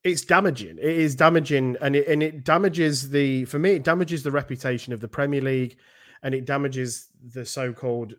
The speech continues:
best league in the world. You know, it's an embarrassment. We see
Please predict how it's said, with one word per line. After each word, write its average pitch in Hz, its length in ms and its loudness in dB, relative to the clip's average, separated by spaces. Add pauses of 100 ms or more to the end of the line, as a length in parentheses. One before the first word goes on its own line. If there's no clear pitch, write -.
(140)
best 135 300 -6
league 127 400 -2
in 120 160 -4
the 110 80 -4
world. 104 480 -2 (340)
You 147 80 -6
know, 127 120 -2
it's 127 220 -4
an 165 80 -4
embarrassment. 143 840 -4 (1400)
We 196 200 0
see 202 580 0